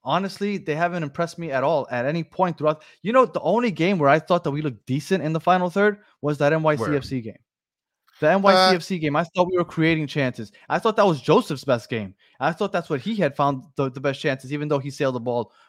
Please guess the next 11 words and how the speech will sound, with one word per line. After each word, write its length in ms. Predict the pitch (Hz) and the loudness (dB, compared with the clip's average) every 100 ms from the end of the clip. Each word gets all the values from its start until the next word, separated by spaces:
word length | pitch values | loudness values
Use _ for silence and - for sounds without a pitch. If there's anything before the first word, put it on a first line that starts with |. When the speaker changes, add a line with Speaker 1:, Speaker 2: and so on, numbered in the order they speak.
| _ | _
Speaker 1:
over 220 | 143 123 | -6 -4
the 100 | 113 | -8
post 320 | - 123 113 | -6 -8 -8
a 40 | 110 | -10
couple 240 | 110 104 | -10 -8
times. 420 | 107 98 87 - _ _ _ _ _ _ - | -10 -10 -10 -20 _ _ _ _ _ _ -2
Speaker 2:
I 80 | 202 | 0
wanna, 300 | 233 214 - - | 2 0 -4 -4
I 80 | 190 | -2
wanna 260 | 220 208 | 0 -2
touch, 340 | 202 202 - | 0 -2 -2